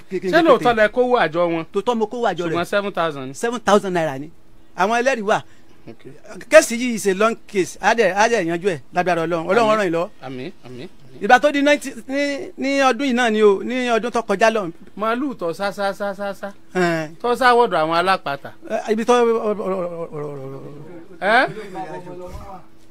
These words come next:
Speaker 2: Níbo ni tí wàá ń lọ?
Speaker 1: Níbo ni ń lọ? Mo pa pa. Ní, nígbà tó di,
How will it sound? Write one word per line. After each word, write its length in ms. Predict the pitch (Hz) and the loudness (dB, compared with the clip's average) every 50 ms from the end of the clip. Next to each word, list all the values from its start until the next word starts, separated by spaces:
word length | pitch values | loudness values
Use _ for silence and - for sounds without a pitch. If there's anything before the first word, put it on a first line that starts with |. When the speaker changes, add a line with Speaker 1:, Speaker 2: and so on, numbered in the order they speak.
| - | -4
Speaker 2:
Níbo 180 | 277 320 302 302 | 2 6 6 6
ni 80 | 311 302 | 6 6
tí 60 | 302 | 6
wàá 140 | 311 294 285 | 8 8 8
ń 40 | 277 | 8
lọ? 140 | 254 247 247 185 | 4 2 0 2
Speaker 1:
Níbo 180 | 214 220 220 214 | 4 6 6 6
ni 80 | 220 214 | 6 4
ń 80 | 202 | 2
lọ? 220 | 190 185 180 175 170 - - - - - - - - - - - - - - - - - - - - | 4 4 4 2 0 -6 -16 -18 -18 -18 -18 -18 -18 -18 -18 -18 -18 -18 -18 -18 -18 -18 -18 -16 -16
Mo 60 | 165 156 | -4 -2
pa 140 | 185 180 | 0 0
pa. 340 | 175 - 151 156 165 165 190 202 - - - - - - 220 - - - - - - - - - - - - - - - - - - - - - - - - - - | 0 0 -2 -2 -2 -2 -4 -8 -16 -18 -18 -18 -18 -18 -18 -18 -18 -18 -18 -18 -18 -18 -18 -18 -18 -18 -18 -18 -18 -18 -18 -18 -18 -18 -18 -18 -18 -18 -18 -16 -12
Ní, 100 | 202 240 262 269 269 262 262 254 247 - - - - - | -6 -4 -2 -2 0 0 -2 -4 -6 -8 -12 -14 -16 -10
nígbà 200 | 254 254 254 202 | -4 -2 -2 0
tó 140 | 196 202 202 | 0 -2 -2
di, 360 | 170 202 196 196 190 185 | -2 -6 -8 -8 -10 -12